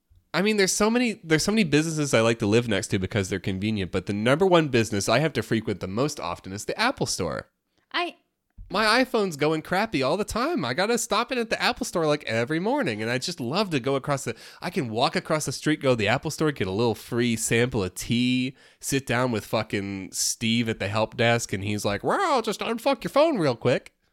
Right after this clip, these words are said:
Speaker 2: <laughs>
Speaker 1: Now that, that is my version of heaven.
Speaker 2: Oh,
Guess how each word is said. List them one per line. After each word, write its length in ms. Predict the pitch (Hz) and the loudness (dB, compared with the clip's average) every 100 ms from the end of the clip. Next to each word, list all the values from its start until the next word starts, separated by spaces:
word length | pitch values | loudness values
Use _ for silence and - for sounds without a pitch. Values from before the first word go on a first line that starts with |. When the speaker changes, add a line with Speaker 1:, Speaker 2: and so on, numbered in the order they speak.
| - - | -20 -16
Speaker 2:
<laughs> 120 | 214 226 - _ _ _ _ _ _ _ _ | -10 -10 -10 _ _ _ _ _ _ _ _
Speaker 1:
Now 180 | 117 117 | -8 0
that, 360 | 160 220 135 | 0 0 0
that 220 | 139 190 165 | 4 4 4
is 140 | 131 | -2
my 340 | 123 139 151 135 | -2 0 2 2
version 400 | 110 104 104 92 | 0 -2 -4 -8
of 120 | 87 | -2
heaven. 480 | 107 90 76 65 - _ - | 0 0 -4 -12 -18 _ -6
Speaker 2:
Oh, 280 | 277 220 | 0 0